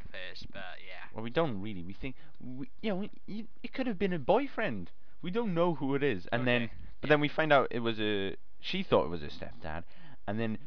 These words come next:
Speaker 2: we find out it was really her real dad. Are you
Speaker 1: Yeah.
Speaker 2: confused?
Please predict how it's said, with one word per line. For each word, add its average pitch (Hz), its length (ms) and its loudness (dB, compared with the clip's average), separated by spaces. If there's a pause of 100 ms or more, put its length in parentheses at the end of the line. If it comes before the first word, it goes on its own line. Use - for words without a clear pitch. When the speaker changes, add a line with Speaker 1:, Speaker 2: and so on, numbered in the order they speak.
(120)
Speaker 2:
we 113 80 -2
find 123 240 -2
out 127 140 -2
it 127 60 -2
was 117 200 -2
really 139 380 -2
her 135 200 0
real 220 460 4
dad. 139 460 10 (280)
Are 135 60 2
you 208 180 4
Speaker 1:
Yeah. 247 40 0
Speaker 2:
confused? 240 540 4